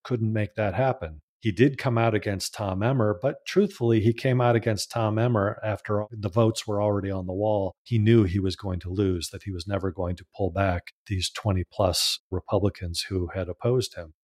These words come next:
And with Mike Johnson, he was pretty much a non-factor in that election. That was something, as we discussed, it was really just Republicans kind of coming together in order to end the pain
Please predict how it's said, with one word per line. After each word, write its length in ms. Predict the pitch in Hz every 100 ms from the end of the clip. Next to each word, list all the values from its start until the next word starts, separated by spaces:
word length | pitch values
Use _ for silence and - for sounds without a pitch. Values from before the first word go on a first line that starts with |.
| -
And 140 | 117
with 160 | 117 113
Mike 200 | 160 143
Johnson, 480 | 131 139 127 104 90
he 100 | 107
was 140 | 95
pretty 240 | - 151 110
much 240 | 101 -
a 60 | 92
non-factor 920 | 95 98 90 - 101 101 - 92 87 -
in 220 | 110 92
that 220 | 92 101 -
election. 520 | 98 92 87 - 87
That 160 | 92 101
was 140 | 95
something, 420 | - 95 - 85 85 _
as 180 | 107 90
we 100 | 95
discussed, 540 | 90 - - 92 -
it 100 | 104
was 200 | 95 90
really 260 | 107 107 101
just 280 | 90 92 -
Republicans 680 | 92 - 98 95 - 87 -
kind 240 | - 90
of 80 | 85 _
coming 380 | - 117 101 90
together 540 | - 92 101 95 90 -
in 160 | 143 104
order 240 | 95 92
to 180 | - 104
end 200 | 95 87
the 60 | 85
pain 460 | - 101 85 85